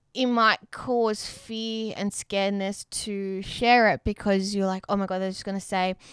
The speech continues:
'Nah, like, nope, nah, I don't believe it.'" But they might surprise you, and that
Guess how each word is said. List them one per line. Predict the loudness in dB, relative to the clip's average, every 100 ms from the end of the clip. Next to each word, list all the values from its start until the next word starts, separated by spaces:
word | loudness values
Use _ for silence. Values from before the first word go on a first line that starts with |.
| -14
'Nah, | -2 2 2 _
like, | -4 -4 0
nope, | -2 -2 _ _ _ -2
nah, | 0 0
I | -4
don't | -2 -2
believe | -2 -4 -6
it.'" | -10 -14 -20 -20 _ _ _ 6
But | 8 8 4 _ 0
they | 2
might | 4 4 2
surprise | -4 -4 -4 2 2 2 -2
you, | -8 -8 -10 -12 -4
and | 0 0 -2 -4 -6 -10 -16 _ _ _ _ _ _ 0
that | 6 6